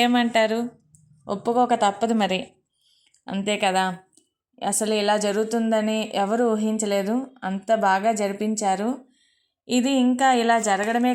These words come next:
కాకుండా ఇంటర్నేషనల్ వండర్ బుక్ of రికార్డ్స్‌లో కూడా వచ్చిందండి. ఆ సర్టిఫికేట్స్ కూడా మా అందరికీ ఇచ్చారు వచ్చిన వాళ్ళందరికీ. అలాగే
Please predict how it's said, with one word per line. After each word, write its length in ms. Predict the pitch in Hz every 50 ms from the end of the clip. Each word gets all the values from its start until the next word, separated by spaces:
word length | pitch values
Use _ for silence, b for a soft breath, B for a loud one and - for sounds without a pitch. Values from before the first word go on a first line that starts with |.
| 247 247
కాకుండా 480 | 226 226 226 226 226 220 214 208 214 240 285 330 - - b b b b b b b b b _ _ _ _ _ _ _ _ _ _ _ _ _
ఇంటర్నేషనల్ 920 | - 247 254 262 254 285 285 262 277 277 277 277 269 262 262 277 277 285 - - 208
వండర్ 340 | 220 233 240 247 269 269 233 208
బుక్ 220 | 226 226 - - 269
of 80 | 269 262 247 220
రికార్డ్స్‌లో 500 | 220 220 233 233 233 226 - 233 233 226 220 226 - -
కూడా 200 | 226 226 226 240 240 226
వచ్చిందండి. 580 | 214 214 - - 220 220 214 208 202 202 220 247 285 - - - 202
ఆ 40 | 208 214 214 -
సర్టిఫికేట్స్ 640 | 214 202 196 202 - 233 226 - 233 220 226 - - 233
కూడా 160 | 226 220 226 226 226
మా 80 | 220 214 208
అందరికీ 320 | 202 196 208 202 202 - 214 202
ఇచ్చారు 340 | - - - 214 208 202 214 208
వచ్చిన 220 | 202 196 - 208 208 208
వాళ్ళందరికీ. 640 | 208 202 202 202 196 196 196 202 202 202 - 240 262 - - b b b b b b b _
అలాగే 400 | 208 208 214 214 220 214 233 233